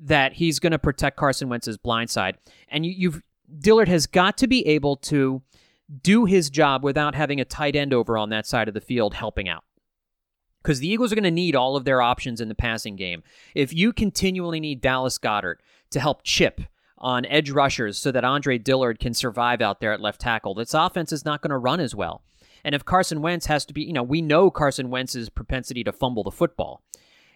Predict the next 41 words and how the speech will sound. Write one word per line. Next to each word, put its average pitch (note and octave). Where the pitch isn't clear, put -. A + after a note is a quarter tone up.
If D3
he's F#3
getting F3+
hit F#3+
from F3
his D3+
blind E3+
side, B2+
he's F3
gonna A3
be F3
putting F3+
that C#3+
ball C3+
on B2+
the A2
ground A#2+
a G#2+
lot, A#2
and A#2+
the A#2
Eagles C#3
are B2+
gonna A#2+
be A#2+
giving A#2+
opposing B2
offenses A2
very A#2+
short A2+
fields A2
for -
much G#2+
of G#2
the G2
season. G2
So -
they F3+
need A3
Andre F3+
Dillard A2